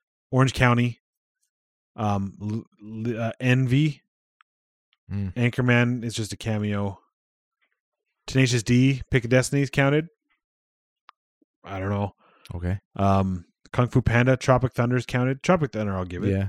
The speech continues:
Speaker 1: Yeah.
Speaker 2: Stiller.
Speaker 1: Um, Kung Fu Panda, The Big Year. Like, th-, some of these are just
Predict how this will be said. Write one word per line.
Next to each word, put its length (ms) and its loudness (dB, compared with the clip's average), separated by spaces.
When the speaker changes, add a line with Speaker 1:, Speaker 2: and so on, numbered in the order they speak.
Speaker 1:
Yeah. 220 -6
Speaker 2:
Stiller. 500 -4
Speaker 1:
Um, 460 -2
Kung 200 -4
Fu 100 0
Panda, 540 -2
The 80 -2
Big 260 -4
Year. 220 -2
Like, 180 -2
th-, 200 2
some 200 4
of 60 6
these 120 4
are 60 0
just 220 -4